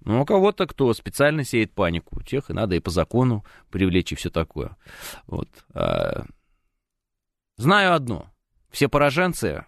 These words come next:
в любом окружении вашем будут тянуть из вас последние соки. Они будут тянуть из вас последние соки. А, не давайте им это делать.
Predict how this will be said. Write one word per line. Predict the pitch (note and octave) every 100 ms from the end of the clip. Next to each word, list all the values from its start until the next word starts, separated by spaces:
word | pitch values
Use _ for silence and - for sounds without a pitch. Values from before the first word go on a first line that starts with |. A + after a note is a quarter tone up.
| _
в | - G2
любом | C#3+ C3+ G2+
окружении | F#2 G#2 G#2+ G#2+ D#2+
вашем | D#2+ E2+ - - - _ _ _
будут | - A2 A2 -
тянуть | A#2 C3 C3
из | F2
вас | G2+ G2+
последние | F#2+ - F#2+ E2+ E2
соки. | - - - - _ _ _ _ _ _ _ _ _
Они | G#2 A2+
будут | A2 G#2 G2+
тянуть | - G#2+ C#3
из | F#2+
вас | F2+ F#2
последние | F2+ E2+ F2 D2+ D#2+
соки. | - - - _ _ _ _ - _ _ _ _ _ _ _ _ _ _ _ _ _ _ _ -
А, | F2+ E2 E2
не | F#2+
давайте | C#3 D3 F2+ -
им | C2
это | B1+ -
делать. | E2+ - _